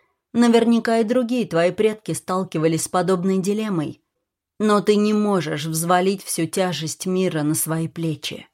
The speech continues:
Она уже лежит на моих плечах. Все ждут, что я спасу их от совета,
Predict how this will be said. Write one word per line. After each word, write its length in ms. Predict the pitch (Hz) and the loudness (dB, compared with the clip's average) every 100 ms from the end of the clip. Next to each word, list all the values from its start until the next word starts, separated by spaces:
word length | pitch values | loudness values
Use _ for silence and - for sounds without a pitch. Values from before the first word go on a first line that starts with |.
| _ _ _ _ _ _ _ _ _ _ | _ _ _ _ _ _ _ _ _ _
Она 320 | 202 190 175 | 4 6 6
уже 280 | 165 147 151 | 4 2 -2
лежит 460 | 143 156 170 170 170 | -2 -2 -4 -4 -2
на 80 | |
моих 320 | 160 151 135 - | -2 -2 -6 -8
плечах. 600 | 160 - 156 151 - _ _ _ _ | -10 -8 -10 -12 -14 _ _ _ _
Все 260 | - - 185 | -4 2 2
ждут, 380 | 147 151 196 - | 2 0 -2 -2
что 180 | - | -4
я 160 | 156 160 | -2 -2
спасу 400 | 165 170 170 190 | -2 -4 -2 -2
их 140 | 185 | -2
от 120 | 185 185 | -4 -6
совета, 600 | 196 190 214 214 - | -4 -4 -6 -8 -10